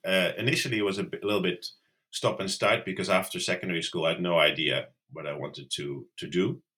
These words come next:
And, uh, a, a lot of my friends were st-, going, going into computer science, and I,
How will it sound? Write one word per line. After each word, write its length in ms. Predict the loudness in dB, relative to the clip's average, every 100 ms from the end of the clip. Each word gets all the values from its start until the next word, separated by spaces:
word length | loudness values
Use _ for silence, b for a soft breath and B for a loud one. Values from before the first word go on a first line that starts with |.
| _ _ _ _ _ _ _ _ -12 -2
And, 520 | 0 2 0 -2 -4
uh, 440 | 0 2 2 0 -4 _ _ _ _ _ _ _ _ _ -4
a, 80 |
a 180 | -4 2
lot 140 | 4 6
of 40 |
my 120 | 6
friends 320 | 8 4 4
were 80 | 0
st-, 260 | -4 -6 -4
going, 380 | -4 -2 -8 -6
going 160 | -2 -2
into 120 | -2
computer 360 | -6 -2 0 2
science, 420 | 6 6 6 2
and 100 | -2
I, 200 | 0 0